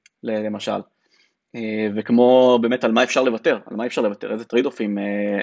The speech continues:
לעשות. אז, אז באמת, זה, זה, זה ייקח קצת, קצת זמן, כן? כלומר, לא, זה, זה, זה, אולי, אולי ככה זה, זה הדעה האישית שלי, אה, אבל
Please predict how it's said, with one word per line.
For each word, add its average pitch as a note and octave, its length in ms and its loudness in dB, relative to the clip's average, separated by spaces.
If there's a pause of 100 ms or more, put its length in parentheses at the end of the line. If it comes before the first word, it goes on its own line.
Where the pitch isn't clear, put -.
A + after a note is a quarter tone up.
לעשות. G2+ 420 -2 (600)
אז, A#2+ 200 2
אז A#2 160 4
באמת, C#3+ 360 6 (720)
זה, B2+ 220 -2
זה, C3 140 -2
זה C3+ 80 0
ייקח G3 200 4
קצת, F3+ 200 -2 (280)
קצת - 260 -6
זמן, A#2 280 2
כן? B2 200 0
כלומר, A2+ 280 -2
לא, A2 100 0 (120)
זה, G#2+ 480 0
זה, G#2+ 160 -12
זה, A2 200 -12
אולי, C#3 140 2
אולי C3+ 240 6
ככה B2+ 160 -4
זה, A2+ 80 0 (160)
זה A2 120 -2
הדעה A2 160 0
האישית A#2 300 -2
שלי, E3 320 0 (580)
אה, G#2+ 260 -6 (100)
אבל A2+ 320 0